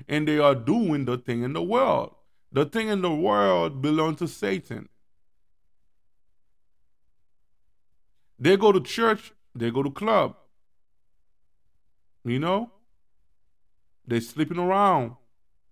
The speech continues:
They're sinning every day. They're lying. They're drinking. They're smoking. When I say drink, I'm talking about, like, getting drunk.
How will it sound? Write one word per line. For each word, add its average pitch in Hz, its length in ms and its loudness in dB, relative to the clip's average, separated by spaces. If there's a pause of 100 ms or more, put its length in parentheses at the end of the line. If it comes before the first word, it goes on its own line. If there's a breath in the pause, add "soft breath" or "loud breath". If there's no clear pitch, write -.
(920)
They're 117 140 -4
sinning 131 420 -4
every 180 200 -2
day. 196 420 -4 (580)
They're 123 200 0
lying. 151 640 -2
They're 120 160 -2
drinking. 165 360 -4
They're 147 100 -4
smoking. 233 500 -6 (1500)
When 117 120 -6
I 147 100 0
say 139 160 -6
drink, 131 260 -6
I'm 117 120 -6
talking 117 180 -6
about, 110 240 -8
like, 110 480 -10
getting 113 340 -8
drunk. 113 380 -8